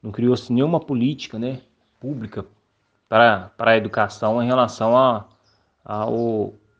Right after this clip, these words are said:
ao ensino remoto que, que não fosse de, de controle e de, de, de dar respostas, né, para a sociedade de que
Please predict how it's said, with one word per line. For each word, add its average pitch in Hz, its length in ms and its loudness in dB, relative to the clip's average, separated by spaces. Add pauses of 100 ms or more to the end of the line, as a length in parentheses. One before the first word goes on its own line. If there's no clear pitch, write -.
(120)
ao 117 120 -6
ensino 120 320 -4
remoto 113 520 0
que, 143 380 -2
que - 140 -12
não 127 120 0
fosse 123 320 -8
de, 127 540 -4 (280)
de 107 140 -12
controle 123 800 -2 (640)
e 117 160 -6
de, 123 840 -2
de, 233 200 -8
de - 420 -14
dar 143 120 6
respostas, 143 760 0
né, 165 220 -6 (120)
para 117 140 -10
a - 20 -12
sociedade 120 800 0
de 139 100 -12
que 151 600 -4